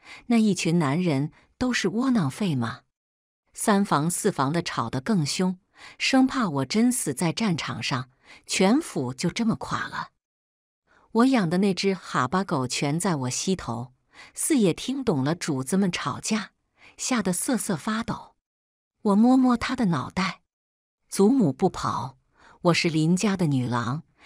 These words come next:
将门的子孙，哪有临阵脱逃的道理？”“祖母，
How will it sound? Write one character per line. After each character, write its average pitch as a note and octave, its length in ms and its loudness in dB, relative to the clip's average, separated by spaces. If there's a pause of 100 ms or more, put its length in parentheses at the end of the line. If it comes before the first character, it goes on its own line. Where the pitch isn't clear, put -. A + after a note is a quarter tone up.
(160)
将 C4+ 240 2
门 D3+ 160 2
的 G3 100 0
子 C3+ 220 -6
孙， G3+ 400 -2 (380)
哪 F#3 200 2
有 G#3 220 2
临 D3+ 320 2
阵 G#3+ 240 2
脱 G3 240 -2
逃 C3 260 -4
的 F#3+ 120 -2
道 E3+ 260 -4
理 - 300 -12 (680)
？”“祖 G3 220 2
母， D3 460 2